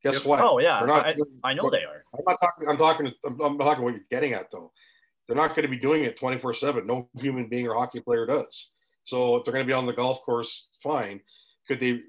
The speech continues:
Speaker 1: maybe some of these guys who are getting the flack for it,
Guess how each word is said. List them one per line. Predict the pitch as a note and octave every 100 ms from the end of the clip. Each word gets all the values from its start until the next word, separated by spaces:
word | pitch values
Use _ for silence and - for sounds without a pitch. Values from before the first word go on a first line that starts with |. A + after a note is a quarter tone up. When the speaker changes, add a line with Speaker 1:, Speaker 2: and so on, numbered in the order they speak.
| _ _
Speaker 1:
maybe | C3 C#3 C#3 B2+ A#2+
some | - C#3+
of | C#3+
these | B2
guys | C3 B2+ B2
who | B2
are | A#2
getting | A#2+ A#2+ A#2+ A2+ A2+ A2+ G#2
the |
flack | - B2+ C3+ -
for | B2 A#2
it, | G#2+